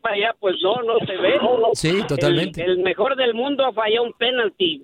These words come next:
Speaker 1: pero pues como quiera sigue siendo el mejor del mundo.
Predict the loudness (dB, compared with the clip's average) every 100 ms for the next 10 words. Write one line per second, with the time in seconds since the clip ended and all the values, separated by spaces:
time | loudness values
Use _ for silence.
0 | -8 -2 0 2 4 2 0 -4 -2 -2
1 | 0 0 0 0 -2 -4 -6 -4 -4 0
2 | 0 2 0 0 0 0 0 2 2 2